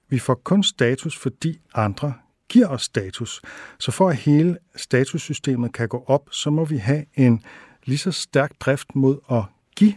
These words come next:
andre status." Det er som om, han glemmer det her i sin ellers gode bog. Så spørgsmålet er,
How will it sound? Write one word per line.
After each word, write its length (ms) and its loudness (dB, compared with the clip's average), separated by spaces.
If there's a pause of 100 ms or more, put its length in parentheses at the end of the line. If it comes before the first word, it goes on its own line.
(120)
andre 300 -2
status." 600 -6 (540)
Det 60 2
er 40 4
som 140 4
om, 100 2
han 160 4
glemmer 340 4
det 140 -2
her 220 0
i 280 0
sin 380 -2
ellers 340 -4
gode 360 0
bog. 260 -2 (120)
Så 220 -8
spørgsmålet 600 0
er, 60 -6